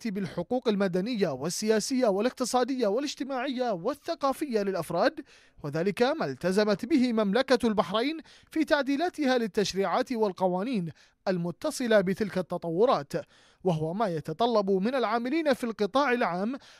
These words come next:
الإلمام بها ووعيها من خلال هذا البرنامج الذي يستمر لمدة شهر كامل. عندما تتحد الرؤى والأهداف، تتحد الخطوات والأفعال،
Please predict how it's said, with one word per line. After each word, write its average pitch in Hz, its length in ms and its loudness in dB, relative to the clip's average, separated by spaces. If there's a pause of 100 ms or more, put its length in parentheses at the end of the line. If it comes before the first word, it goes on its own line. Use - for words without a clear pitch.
(140)
الإلمام 302 560 0
بها 208 280 0
ووعيها 226 720 2
من 285 160 -4
خلال 247 360 -2
هذا 285 300 2
البرنامج 226 640 -2 (360)
الذي 160 300 -6
يستمر 262 600 0
لمدة 202 640 0
شهر 269 300 -2 (180)
كامل. 127 480 -6 (2500)
عندما 294 300 0
تتحد 294 540 -2
الرؤى 240 340 -2
والأهداف، 185 800 -2 (560)
تتحد 196 460 -2
الخطوات 196 640 0
والأفعال، 202 640 0